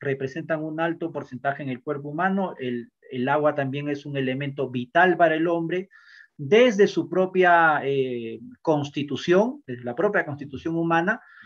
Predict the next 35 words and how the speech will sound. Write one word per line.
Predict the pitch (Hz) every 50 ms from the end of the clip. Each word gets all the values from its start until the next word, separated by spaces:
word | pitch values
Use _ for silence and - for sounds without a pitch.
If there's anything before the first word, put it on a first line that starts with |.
| - - -
así | - 143 - 202
que | 196 190
tocar | 185 175 175 180 185
ese | 180 180 190 185
tema | 185 185 180 180 175
era | 175 170 170
fundamental, | 170 - 151 135 131 123 123 120 117 135 117 104 107 101
¿no? | 123 151 151 151
Agua | 180 185 202 202 208 196
y |
salud, | 185 - 160 151 165 202 247 269 269
investigación | 185 170 147 139 135 - 143 135 135 135 - 190 196 220 226 220
y | 202
respuestas | 165 131 131 - - 165 160 143 156 160 147 139
desde | 143 131 127 117
la | 110 117 -
ciencia. | - - 135 123 117 - - - - - - - - - - - 143 - - -
Aquí | 135 139 139 190 202
la | 196 190
conferencia | 190 175 151 - 156 147 165 170 175 165 - 180 170 160 156 143 - -
principal | 143 143 135 139 143 147 147 185 196 196
estuvo | 170 - - - 156 151 147
a | 139 143
cargo | 151 147 151 147 151 151 147
de | 135 123
Ricardo | 120 120 120 - 147 151 151 143 147 143
Isurieta, | 123 - - 127 123 135 165 185 180 - 240
de | 214 160
la | 143
Universidad | 131 120 123 120 117 - - 139 135
del | 139 135 123
Sur | - - 156 151 143
de | 139 135 127
la | 131 -
Florida, | - 123 127 135 160 160 151 165 196 -